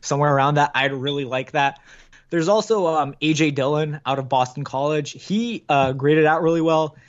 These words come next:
He tested pretty decently for a pe-, uh, running back who's even,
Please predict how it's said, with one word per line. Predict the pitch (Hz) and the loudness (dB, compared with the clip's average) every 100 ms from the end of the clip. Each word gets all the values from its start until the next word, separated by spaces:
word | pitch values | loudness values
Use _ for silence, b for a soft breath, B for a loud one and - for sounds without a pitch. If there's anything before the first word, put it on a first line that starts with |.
| b | b
He | - 220 311 | -8 -4 -4
tested | - - 240 - 180 | -4 -6 -6 -4 -6
pretty | - 196 | -2 -4
decently | 156 190 196 131 127 | -2 -6 -10 -14 -16
for | - 160 156 139 | -8 0 0 0
a | 131 127 127 120 - | 0 2 2 -2 -6
pe-, | - 143 | -6 -2
uh, | 143 135 | 2 2
running | 135 160 170 | 2 2 2
back | 156 151 | 0 0
who's | 170 147 | -4 -4
even, | 180 185 196 | -4 -4 -4